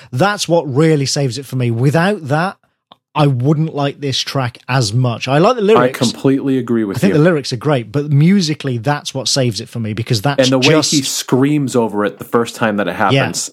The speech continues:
Speaker 1: Yeah, yeah.
Speaker 2: And almost, like, he screams and then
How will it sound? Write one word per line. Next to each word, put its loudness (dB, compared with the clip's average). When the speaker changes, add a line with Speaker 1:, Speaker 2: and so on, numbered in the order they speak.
Speaker 1:
Yeah, -2
yeah. 4
Speaker 2:
And 0
almost, 0
like, -2
he 2
screams -2
and 0
then -2